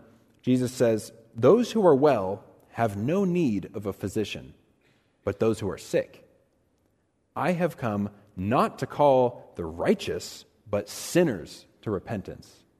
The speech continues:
So Jesus came for sick sinners. He came for needy, broken sinners. The rumors are true.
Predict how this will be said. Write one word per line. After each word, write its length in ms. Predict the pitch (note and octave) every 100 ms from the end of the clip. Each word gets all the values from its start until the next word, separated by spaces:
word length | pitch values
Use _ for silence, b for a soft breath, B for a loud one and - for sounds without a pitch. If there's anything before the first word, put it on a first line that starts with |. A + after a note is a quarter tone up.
| _ _ _ _ _ _ _ -
So 60 | C#3+
Jesus 400 | A#2+ A3 A3 -
came 500 | D#3+ C#3 C3 C3+ - B B _
for 140 | B2+
sick 560 | - - G3+ - - - _ _
sinners. 520 | - F#3 D3+ E2+ -
He 80 | B2+
came 220 | - F3
for 160 | C3+
needy, 480 | A2 B2 F#3 G3+ G3
broken 420 | C3 C#3 D3+ E3
sinners. 640 | C#3+ - A#2+ D#2+ - - - _ _ _ _ _ _ _ _ _ _ _ _ _ _
The 80 | A#2
rumors 380 | D#3+ A3+ G#3+ E3
are 40 |
true. 380 | - E3+ A2+